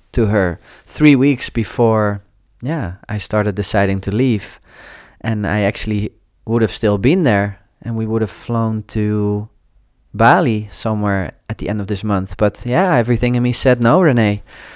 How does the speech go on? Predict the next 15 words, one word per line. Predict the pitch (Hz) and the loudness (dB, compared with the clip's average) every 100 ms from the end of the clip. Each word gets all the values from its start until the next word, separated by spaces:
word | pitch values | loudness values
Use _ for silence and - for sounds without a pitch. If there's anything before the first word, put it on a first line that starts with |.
| - _ | -20 _
now | 120 127 147 | 2 6 6
is | 143 | 4
the | |
time | 135 127 117 117 | 4 2 4 0
to | - 110 | -2 -2
be | 107 104 | 0 0
a | |
good | 90 101 | 0 0
son. | - 98 87 82 - | 2 0 0 -2 0
<laughs> | 117 | 2
Now | 123 123 | 4 4
is | 120 107 | 4 2
the | |
time | 104 110 107 104 | 2 4 4 0
to | - 98 95 | 0 -2 -2